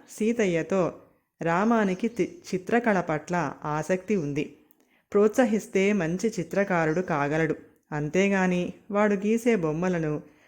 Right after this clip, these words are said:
వేళాకోళం చేయటం సరికాదు. వెలుగుతున్న దీపం వత్తిని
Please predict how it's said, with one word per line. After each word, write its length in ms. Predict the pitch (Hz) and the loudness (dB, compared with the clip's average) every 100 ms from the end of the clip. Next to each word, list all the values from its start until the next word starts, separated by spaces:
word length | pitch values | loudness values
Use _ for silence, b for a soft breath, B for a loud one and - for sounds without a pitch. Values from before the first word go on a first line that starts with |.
| b | b
వేళాకోళం 760 | 175 190 233 226 190 165 175 180 | 0 4 4 4 2 2 0 -2
చేయటం 340 | 165 147 170 302 - - | -2 -2 0 -2 -2 -14
సరికాదు. 600 | - 180 160 160 165 151 143 - _ _ _ _ _ - | -8 -4 -2 0 0 -2 -6 -12 _ _ _ _ _ 0
వెలుగుతున్న 560 | 185 202 247 254 247 220 | 2 4 4 6 6 4
దీపం 440 | 170 175 190 185 | 2 0 0 0
వత్తిని 520 | 170 - 156 202 415 | 0 -2 -2 0 0